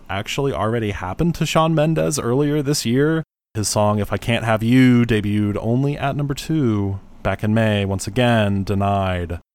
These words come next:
by Lil Nas X. The same fate has not fallen Camila Cabello, but she is well into the production of her second studio album. It seems due probably sooner rather than later. This year, at the very least, seems quite likely.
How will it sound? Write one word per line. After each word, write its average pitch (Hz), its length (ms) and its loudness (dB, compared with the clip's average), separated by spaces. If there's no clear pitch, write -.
by 95 140 -2
Lil 90 180 -4
Nas 90 240 -4
X. - 460 -4
The - 80 -6
same 175 180 4
fate 180 200 2
has 147 160 2
not 160 180 6
fallen 113 640 2
Camila 113 240 2
Cabello, 104 380 0
but 104 160 -2
she - 160 -4
is 131 180 2
well 123 220 2
into 120 140 0
the - 80 -4
production 113 320 0
of 104 80 -2
her 104 40 -4
second 175 280 0
studio 156 340 4
album. 143 380 4
It 123 100 -6
seems 196 280 4
due 185 220 -4
probably 175 400 0
sooner 160 260 0
rather 131 240 0
than 123 160 0
later. 110 460 -2
This 113 200 0
year, 113 320 4
at 104 100 -2
the 104 60 -2
very 104 180 0
least, 98 240 -4
seems 104 200 -2
quite 98 240 -2
likely. 98 500 -2